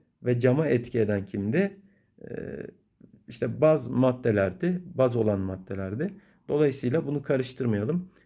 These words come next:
Metal ve mermere asit. Turnusol kağıdına etki etmesi ortak özellik. Sulu çözeltileri kayganlık hissi veriyormuş baz. O zaman bir, dört, yedi baz.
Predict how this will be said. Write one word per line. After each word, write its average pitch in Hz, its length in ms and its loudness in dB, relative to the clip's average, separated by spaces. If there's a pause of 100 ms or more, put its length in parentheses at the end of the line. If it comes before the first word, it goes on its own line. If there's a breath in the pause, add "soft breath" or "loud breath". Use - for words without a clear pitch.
Metal 143 420 2
ve 139 100 2
mermere 123 600 2
asit. - 480 -6 (400)
Turnusol 170 500 2
kağıdına 180 420 4
etki 175 280 2
etmesi 135 360 -4
ortak 143 380 -4
özellik. 165 500 -2 (480 soft breath)
Sulu 180 380 -4
çözeltileri 170 680 2
kayganlık 160 580 0
hissi 131 280 -10
veriyormuş 120 520 0
baz. 117 280 0 (280 soft breath)
O 127 120 -6
zaman 135 380 2
bir, - 480 -2 (540)
dört, 151 500 0 (480)
yedi 120 360 2
baz. 120 320 2